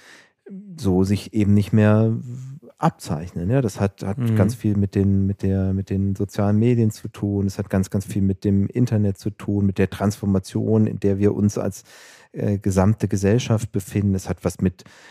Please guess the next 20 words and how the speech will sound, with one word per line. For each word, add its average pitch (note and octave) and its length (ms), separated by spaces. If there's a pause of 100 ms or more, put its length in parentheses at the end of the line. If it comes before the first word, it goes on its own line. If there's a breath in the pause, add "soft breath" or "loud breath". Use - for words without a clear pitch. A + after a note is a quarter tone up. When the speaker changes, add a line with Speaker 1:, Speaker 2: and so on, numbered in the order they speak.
(140 loud breath)
Speaker 1:
der F#2 100
Corona-Zeit G#2 840
zu - 140
tun, F#2+ 420
mit F2 120
dem, F#2 140
was F#2 160
wir F2+ 80
schon F#2 160
angesprochen G2+ 720
haben, F#2 240
mit F#2 160
der F2+ 240 (260 loud breath)
völligen A#2+ 380
Veränderung G2+ 560
der F2+ 160
Arbeitswelt, F#2+ 960
ähm, F#2 460 (400 loud breath)
die, F#2+ 360
die F#2+ 220